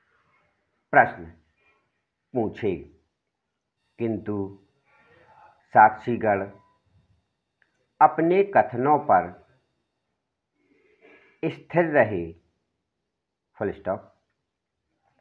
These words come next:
फरियादी खुशीलाल ने उसके द्वारा पुलिस रिपोर्ट तथा पुलिस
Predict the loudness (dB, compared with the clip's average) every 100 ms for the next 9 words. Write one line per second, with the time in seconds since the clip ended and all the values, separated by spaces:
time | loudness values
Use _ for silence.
0 | _ _ _ _ 0 2 4 4 2 0
1 | -8 -12 _ _ _ _ _ _ _ _
2 | _ _ _ -4 -4 0 0 4 4 4
3 | 0 -4 -8 -16 _ _ _ _ _ _
4 | _ _ _ _ _ _ _ _ _ _
5 | _ _ _ -8 -8 -6 0 0 2 4
6 | 6 4 -2 -8 _ _ _ _ _ _
7 | _ _ _ _ _ _ _ _ _ _
8 | -20 -20 _ _ -2 0 -2 -6 -4 -2
9 | -4 -4 -10 _ _ _ _ _ _ _
10 | _ _ _ _ _ _ _ -2 0 -2
11 | -4 -8 _ _ _ _ _ _ _ _
12 | _ _ _ _ _ _ _ _ _ _
13 | _ _ _ _ _ _ _ _ _ _
14 | _ _ 0 2 2